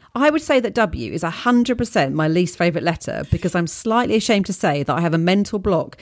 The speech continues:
when somebody is spelling something that includes that letter, and I have to really <laughs> think what they mean when they say "W".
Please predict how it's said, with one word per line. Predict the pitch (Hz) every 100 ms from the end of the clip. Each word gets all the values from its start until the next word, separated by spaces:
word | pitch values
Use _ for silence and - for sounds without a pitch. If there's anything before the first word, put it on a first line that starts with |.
| - -
when | - 165
somebody | 160 190 185 175
is | 165
spelling | - 214 214 170
something | 147 143 135 143
that | 139
includes | 170 202 208 208
that | 127 113
letter, | 139 -
and | - 135
I | 170
have | 247
to | 208
really | 180 190 220 214 208
<laughs> | 359
think | 233 277 -
what | -
they | 170 185
mean | 208 180
when | 156
they | 160
say | 160 175
"W". | 160 202 175 156 143 147